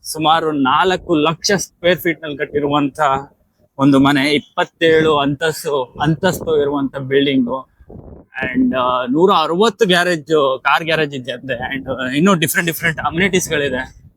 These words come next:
So ನೀವ್ ನೋಡ್ತಿರ್ಬೋದು, ನಾನ್ ಕನ್ಸ್ನಲ್ಲಿ ಅನ್ಕೊಂಡಿರ್ಲಿಲ್ಲ ಇಲ್ಲೆಲ್ಲ ಬರ್ತಿದೆ ಅಂತ, but ತುಂಬಾ ಖುಷಿ ಆಗ್ತದೆ. ವಾ, ವಾ, ವಾ.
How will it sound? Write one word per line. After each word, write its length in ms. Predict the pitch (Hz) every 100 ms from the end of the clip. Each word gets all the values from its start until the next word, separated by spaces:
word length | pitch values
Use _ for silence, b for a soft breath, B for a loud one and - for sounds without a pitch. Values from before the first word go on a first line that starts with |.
| _ - _ -
So 340 | 143 131 127 123
ನೀವ್ 160 | 156
ನೋಡ್ತಿರ್ಬೋದು, 840 | 156 147 - 143 131 127 135 - -
ನಾನ್ 160 | 143 131
ಕನ್ಸ್ನಲ್ಲಿ 460 | 147 151 - 175
ಅನ್ಕೊಂಡಿರ್ಲಿಲ್ಲ 560 | 165 156 147 143 139 139
ಇಲ್ಲೆಲ್ಲ 400 | 135 151 147 165
ಬರ್ತಿದೆ 420 | 156 151 - 175
ಅಂತ, 200 | 156 - 143 147 -
but 580 | - - - 139 - -
ತುಂಬಾ 180 | 151 165
ಖುಷಿ 280 | - 135 160
ಆಗ್ತದೆ. 680 | 156 - - 156 - - - - - _ _ _ _ _ _ - - - - -
ವಾ, 160 | 156
ವಾ, 140 | 143 139
ವಾ. 320 | 131 123 _